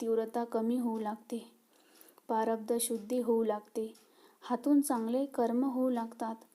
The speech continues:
भोग भोगण्याची ताकद मिळते, जन्मांतरीचे पापे नष्ट होतात आणि जन्ममृत्यूच्या फेऱ्यामध्ये माणूस अडकून न राहता त्याला मोक्षप्राप्ती मिळण्यास मदत होते.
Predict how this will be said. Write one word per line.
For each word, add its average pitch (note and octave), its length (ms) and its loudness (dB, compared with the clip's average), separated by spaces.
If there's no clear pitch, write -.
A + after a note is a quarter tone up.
भोग A#3+ 360 2
भोगण्याची A3+ 500 -2
ताकद A3+ 420 -4
मिळते, A3+ 640 -4
जन्मांतरीचे A#3 880 0
पापे A3+ 400 -4
नष्ट A3 400 -6
होतात A3+ 420 -6
आणि A3+ 300 0
जन्ममृत्यूच्या A#3 920 2
फेऱ्यामध्ये A3+ 680 -2
माणूस A3+ 480 -4
अडकून B3 360 0
न B3 140 2
राहता A#3+ 640 -2
त्याला A#3 260 2
मोक्षप्राप्ती A#3+ 880 -2
मिळण्यास A3+ 480 -2
मदत A#3 360 -4
होते. A#3 420 -6